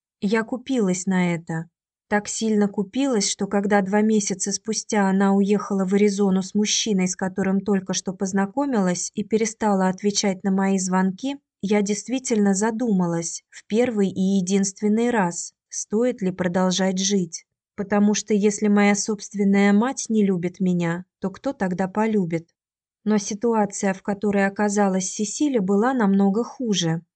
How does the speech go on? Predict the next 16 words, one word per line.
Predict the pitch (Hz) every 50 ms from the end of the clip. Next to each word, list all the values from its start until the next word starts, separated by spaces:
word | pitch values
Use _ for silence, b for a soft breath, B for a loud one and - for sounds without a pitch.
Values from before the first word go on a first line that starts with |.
| _ _
потому | - 165 - 196 190 196 202
что | 196 - - - 196
она | 190 190 208 247 262
не | 240 214
могла | 208 220 233 233 226 226 208 190 185
тешить | 190 - 202 185 - - 180 -
себя | - - 180 185 185 185
надеждой, | 180 180 180 170 180 214 247 254 226 190 190 185
что | 185 - - 185
Дженни | 180 175 175 190 233 254 254 233 208 190
однажды | 180 180 170 175 190 208 233 226 208 185 185
ворвется | 185 185 180 180 170 185 214 220 - - 185
к | 185 -
ней | 190 190 196 196
в | 202
дверь. | 190 202 190 202 185 175 165 165 -